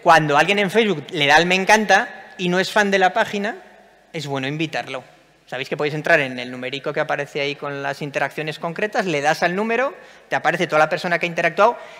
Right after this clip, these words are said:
Yo en la página, digo por estrategia que sí que lo hago, y es lo que más ha funcionado. No es dar, no invitar al, a, a ser fan a la página a la gente que le ha dado al like, al post. Porque hay mu-, algunos que lo han visto a través de otros compartidos y no son fan de la página, no habían oído hablar de la tuya, pero les gusta el tema.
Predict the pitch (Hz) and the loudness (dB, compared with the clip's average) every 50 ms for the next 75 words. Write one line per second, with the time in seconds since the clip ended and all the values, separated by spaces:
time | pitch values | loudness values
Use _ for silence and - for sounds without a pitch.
0 | - - - 147 147 196 220 226 202 165 143 135 135 208 208 - - 202 165 170 | -20 -16 -14 -4 4 6 6 6 6 6 4 2 2 2 0 0 2 2 2 2
1 | 196 202 214 185 165 - - 156 175 165 185 180 170 185 165 - 190 170 180 175 | 2 0 -2 -6 -4 -4 -4 -4 -2 0 0 0 0 0 -4 -4 -4 -2 0 4
2 | 180 190 190 190 202 220 - - - - - - - - 131 139 151 175 202 196 | 4 6 6 4 2 0 -2 -6 -12 -20 -20 -16 -10 -8 -6 -2 0 0 0 2
3 | 220 196 165 - 165 139 160 147 - 151 170 190 156 - - - - - 170 170 | 2 2 2 2 -2 -6 -6 -6 -4 0 0 0 0 0 -2 -10 -12 -8 -2 0
4 | 190 214 202 185 180 208 202 196 - - - - - 196 185 208 220 233 - 220 | 2 2 2 2 4 4 4 4 4 0 -4 -8 -6 -4 -2 -2 -2 0 0 0
5 | 196 202 202 - - 190 185 - 185 - - 175 175 - 190 185 180 175 170 175 | 0 2 0 0 0 0 0 0 0 -2 -2 -4 0 0 0 2 4 2 2 2
6 | 180 170 - 180 170 165 156 135 170 165 151 165 156 156 151 147 139 139 139 139 | 2 0 0 0 0 0 0 0 -2 -2 0 0 2 4 4 4 4 4 4 4
7 | 160 175 139 - - - - - - - - - 147 - - - 170 135 - - | 4 2 2 0 -6 -16 -20 -20 -20 -14 -6 -6 -6 -4 -2 -2 -2 -2 -4 -8
8 | - - - _ _ _ _ _ _ _ _ _ _ _ _ _ _ _ _ - | -16 -20 -20 _ _ _ _ _ _ _ _ _ _ _ _ _ _ _ _ -16
9 | 135 - 117 123 135 151 131 143 147 147 160 185 214 175 220 160 147 160 156 190 | -12 -10 -10 -8 -6 -4 -2 -2 -2 0 -2 -4 -2 0 0 -2 -2 -2 -6 -4
10 | - 151 151 143 143 131 165 147 - - 185 165 190 185 180 226 226 220 240 - | -2 -2 -2 -2 -6 -10 -12 -10 -8 -8 -4 -2 -2 -2 -2 -4 -4 -4 -6 -8
11 | - - - - _ _ - 208 175 160 151 180 156 165 160 139 123 120 - 214 | -10 -16 -20 -20 _ _ -8 -4 -4 -4 -2 -4 -4 -4 -4 -4 -4 -4 -4 -4
12 | 220 247 185 139 127 131 139 147 147 147 143 143 143 143 143 139 147 143 151 156 | -2 -2 -2 -2 -4 -4 -4 -4 -4 -2 -2 0 0 0 0 0 0 0 0 0
13 | 185 202 226 240 240 233 202 175 156 214 233 - - 196 143 - 139 123 135 156 | 0 0 0 2 0 0 -2 -2 -4 -6 -6 -2 -2 -4 -2 -4 -6 -8 -8 -10